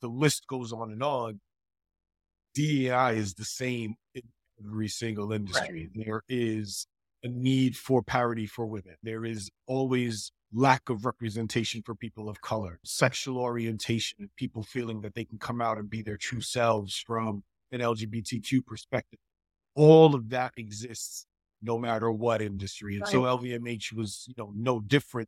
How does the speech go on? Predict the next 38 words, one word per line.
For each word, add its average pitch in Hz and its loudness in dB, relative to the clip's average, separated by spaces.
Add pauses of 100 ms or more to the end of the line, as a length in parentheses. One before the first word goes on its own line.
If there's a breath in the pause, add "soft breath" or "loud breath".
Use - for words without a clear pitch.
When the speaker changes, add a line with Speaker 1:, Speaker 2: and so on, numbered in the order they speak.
Speaker 1:
in 113 -8
that 113 -6
regard. 101 -2 (100)
So 127 6
for 139 2
the 113 4
work 170 8
I 113 8
do, 98 -6 (640)
I 131 4
was 120 -2
pretty 131 0
comfortable 107 -4
in, 107 -8
in 107 -12 (100)
what 123 0
needed 117 -4
to 113 -12
be 104 -6
done 107 -2
and 104 -4
me 110 -4
onboarding. 101 -6 (1120)
Figuring 156 8
out 135 4
how 127 0
to 113 -4
do 170 10
it 117 6
in 120 -8
a 117 -8
new 117 -4
industry, 120 -4
that's 127 0
where 120 -4
the 107 -6
Speaker 2:
Yeah. 190 -4
Speaker 1:
challenge 101 -4